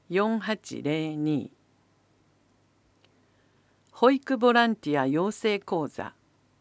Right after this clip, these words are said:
日時、七月十七日水曜日、午前九時から正午。場所、市民会館、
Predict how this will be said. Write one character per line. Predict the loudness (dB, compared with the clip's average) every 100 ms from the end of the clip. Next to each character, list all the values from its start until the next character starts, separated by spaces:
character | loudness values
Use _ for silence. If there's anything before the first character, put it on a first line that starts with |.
| _ _ _ _ _ _ -4
日 | -2 0 -2
時、 | -4 -10 -10 _ _ _ _ _ _
七 | -18 -6 0
月 | 2 2 0 -4
十 | -2 -4 -4
七 | -6 -6 -2
日 | -2 -4 -6 -8
水 | -4 -2 0 2
曜 | 0 0 -4
日、 | -12 -16 _ _ _ _ _ _ 2
午 | 4 4
前 | 2 0 -2
九 | -4
時 | -4 -2
か | -2
ら | -4
正 | -2 -2 -2
午。 | -6 -14 -16 -20 _ _ _ _ _ _ _ -2
場 | -2
所、 | 0 0 0 -2 _ _ _ _ _ -12
市 | -2 2
民 | 4 4
会 | 4 2 0
館、 | -2 -4 -4